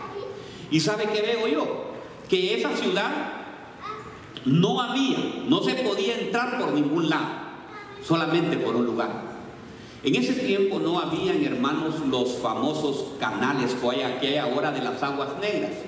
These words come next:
sino que lo que tenían eran ahí, habían unos, unos hoyos y había, unos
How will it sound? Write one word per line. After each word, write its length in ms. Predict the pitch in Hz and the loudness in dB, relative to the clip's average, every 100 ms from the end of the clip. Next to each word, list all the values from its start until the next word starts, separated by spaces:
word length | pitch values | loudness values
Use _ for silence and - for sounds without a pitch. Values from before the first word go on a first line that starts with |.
| - - - - - | -10 -12 -12 -12 -10
sino 400 | - 160 175 185 | 2 4 6 4
que 140 | 190 190 | 4 4
lo 160 | 165 | 4
que 80 | 160 | 2
tenían 480 | 151 143 147 180 165 | 2 4 4 4 0
eran 300 | 160 160 156 | 0 0 2
ahí, 240 | 143 190 | 4 6
habían 400 | 190 139 156 151 | 4 4 2 2
unos, 220 | 160 156 160 | 0 -2 4
unos 340 | 143 175 156 156 | 4 6 2 2
hoyos 360 | 156 190 - | 2 2 2
y 80 | 123 | 2
había, 360 | 123 156 160 143 | 4 4 4 6
unos 320 | 147 - | 6 6